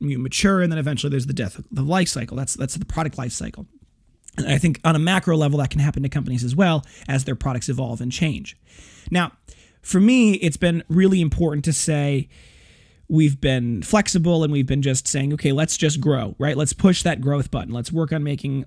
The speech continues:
um, all of our products the very best they can be. Let's work on launching new products. Let's work on diving into new markets. Let's try new marketing tactics. You know, there's a lot of different aspects to that that's, that's been really successful, and I've been, you know, detailing those as, as I've gone along. But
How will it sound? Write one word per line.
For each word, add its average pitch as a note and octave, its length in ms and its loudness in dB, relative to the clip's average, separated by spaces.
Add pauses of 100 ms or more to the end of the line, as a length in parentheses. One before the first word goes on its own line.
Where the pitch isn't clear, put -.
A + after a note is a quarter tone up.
(120)
um, F2+ 480 -8
all C#3 140 -4
of A#2+ 140 -4
our A2+ 140 -6
products G#2+ 320 -4
the - 80 -10
very - 160 -8
best E3+ 260 2
they E3 120 2
can D#3+ 120 0
be. C#3 140 0
Let's A#2+ 220 -6
work C3 160 -6
on A#2+ 80 -4
launching A2+ 320 -6
new G3 160 6
products. E3 400 -2
Let's - 120 -12
work B2+ 200 -10
on A#2+ 180 -6
diving C#3 300 0
into C3 100 0
new B2 140 -2
markets. E3 480 0
Let's B2 120 -6
try B2 200 -8
new A2+ 100 -2
marketing C#3+ 560 -2
tactics. F3 540 -2
You A3 80 4
know, G3 40 2
there's F3+ 140 2
a F#3+ 60 2
lot F3 160 2
of C3 120 2
different D#3 300 0
aspects C#3 460 -4
to - 120 -6
that C3 180 -6
that's, B2+ 220 -6 (300)
that's C3+ 140 -2
been C#3 160 0
really C3+ 140 0
successful, D3+ 500 0
and D3 100 -2
I've C3 80 -2
been, C3+ 300 -2
you D3 100 -2
know, B2+ 80 -2
detailing C#3 440 -2
those B2 140 -2
as, B2 220 -4
as B2 140 -4
I've B2 100 -6
gone A#2+ 160 -4
along. D3 380 -2 (840)
But E3 260 2